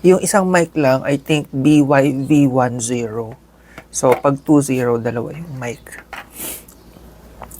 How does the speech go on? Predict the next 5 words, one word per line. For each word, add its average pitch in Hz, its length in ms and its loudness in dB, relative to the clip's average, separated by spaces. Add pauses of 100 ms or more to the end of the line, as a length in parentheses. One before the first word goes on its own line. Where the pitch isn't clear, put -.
So, 131 480 0
tingnan 147 320 -2
natin, 143 320 -2
maglalakad-lakad 127 840 -4
ako. 117 320 -8